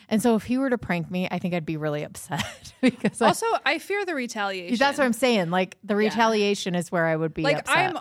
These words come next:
Speaker 2: all for pranking someone
Speaker 1: <laughs>
Speaker 2: else,
Speaker 1: Right.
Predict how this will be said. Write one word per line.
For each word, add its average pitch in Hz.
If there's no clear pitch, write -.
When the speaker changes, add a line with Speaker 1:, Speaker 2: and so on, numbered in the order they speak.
Speaker 2:
all 233
for 262
pranking 254
someone 233
Speaker 1:
<laughs> -
Speaker 2:
else, 240
Speaker 1:
Right. 233